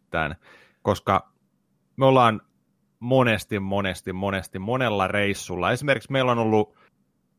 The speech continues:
aina kun on ollut joku mökkireissu tai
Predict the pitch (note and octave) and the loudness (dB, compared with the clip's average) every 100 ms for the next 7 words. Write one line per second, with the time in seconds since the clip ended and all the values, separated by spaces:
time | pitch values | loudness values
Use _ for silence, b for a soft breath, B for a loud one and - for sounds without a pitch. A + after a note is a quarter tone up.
0 | _ _ - B2+ C#3 B2 A#2 A2 G#2+ G#2 | _ _ 2 2 4 4 4 4 4 2
1 | - A#2 B2 - - G#2 F2+ C#2 D#2+ - | 0 2 4 2 -4 -2 -2 -2 -6 -10
2 | F#2 - - G2+ G2 | -12 -6 0 0 0